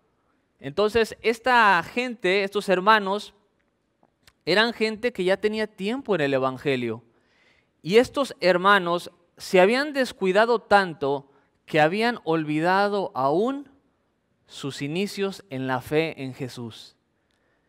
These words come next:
De hecho, más adelante, el escritor le hace un recordatorio a los hermanos de cómo fue su inicio. Si usted va conmigo ahí a Hebreos diez,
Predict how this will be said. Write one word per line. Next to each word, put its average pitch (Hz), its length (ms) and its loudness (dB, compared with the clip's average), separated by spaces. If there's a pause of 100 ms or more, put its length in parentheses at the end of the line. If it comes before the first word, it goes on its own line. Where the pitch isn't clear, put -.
(640)
De 180 200 6
hecho, 180 500 -2
más 208 280 2
adelante, 185 840 0
el 147 160 0
escritor 214 680 2 (260)
le 170 180 6
hace 240 240 6
un 269 80 -2
recordatorio 220 1120 2
a 143 240 4
los 165 180 -2
hermanos 202 680 2 (260)
de 165 120 0
cómo 285 380 4
fue 240 260 4
su 220 160 -6
inicio. 160 600 -6 (320)
Si - 160 -16
usted 208 200 2
va 220 180 2
conmigo 208 420 0
ahí 190 180 2
a 202 40 2
Hebreos 190 420 2
diez, 208 500 2